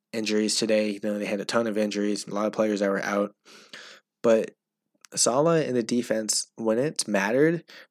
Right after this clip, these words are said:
like the Seattle game, like the Baltimore game, like this game,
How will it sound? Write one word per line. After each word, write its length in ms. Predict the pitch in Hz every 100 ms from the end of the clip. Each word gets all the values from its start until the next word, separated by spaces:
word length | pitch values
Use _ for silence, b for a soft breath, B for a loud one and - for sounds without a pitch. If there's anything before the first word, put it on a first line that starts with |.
| -
like 140 | 107
the 80 | 104
Seattle 460 | - 117 107 101
game, 280 | 101 98 98
like 180 | 98 95
the 80 | 98
Baltimore 540 | 98 107 - 104 98
game, 320 | 98 98 95 92
like 220 | 107 101
this 240 | 113 117 -
game, 320 | 101 98